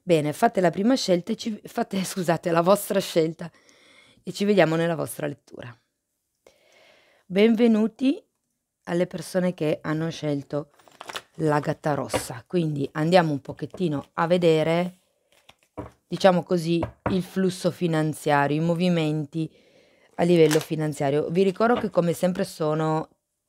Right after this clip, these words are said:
mm, tendenze energetiche, o meglio i tarocchi leggono quella che è la tendenza energetica più probabile, ok? Quindi potrebbe essere che non tutto risuoni con voi.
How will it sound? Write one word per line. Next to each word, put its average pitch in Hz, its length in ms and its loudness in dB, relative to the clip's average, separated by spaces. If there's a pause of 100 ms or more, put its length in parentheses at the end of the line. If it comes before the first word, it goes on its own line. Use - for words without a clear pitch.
mm, 139 800 -2 (840)
tendenze 175 840 4
energetiche, 156 840 0
o 170 140 0
meglio 156 300 0
i 143 60 -2
tarocchi 170 540 -2
leggono 160 580 2
quella 151 260 -4
che 156 160 -6
è 151 40 -2
la 156 140 0
tendenza 156 760 -4 (380)
energetica 160 1040 0 (260)
più 156 140 -6
probabile, 135 520 -6
ok? 170 400 0 (1200)
Quindi 147 240 -6
potrebbe 147 360 -4
essere 143 300 -6
che 151 100 -4
non 156 220 -2
tutto 160 260 -6
risuoni 139 360 -4
con 131 240 -8
voi. 120 340 -8